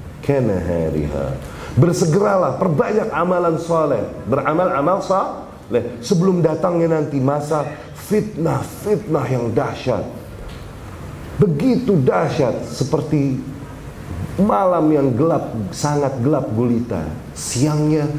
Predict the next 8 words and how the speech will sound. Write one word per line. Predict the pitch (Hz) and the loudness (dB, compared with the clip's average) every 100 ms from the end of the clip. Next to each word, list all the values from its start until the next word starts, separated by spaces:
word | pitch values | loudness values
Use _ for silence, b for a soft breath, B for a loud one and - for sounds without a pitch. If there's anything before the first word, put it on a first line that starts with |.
| - - | -8 -10
seperti | - - - 196 196 | -4 0 2 0 2
malamnya. | 160 147 139 131 110 92 78 76 | 2 2 2 0 0 -2 -4 -2
Tuh, | - 123 123 123 123 - | 2 2 2 -4 -6 0
menggambarkan | 104 101 98 123 127 139 | 2 4 4 2 2 0
betapa | 110 104 113 123 | 2 2 2 0
perkara | 113 110 104 104 | 0 0 0 0
tersebut | 98 120 127 127 | -2 -2 0 0
sangat, | 120 | 0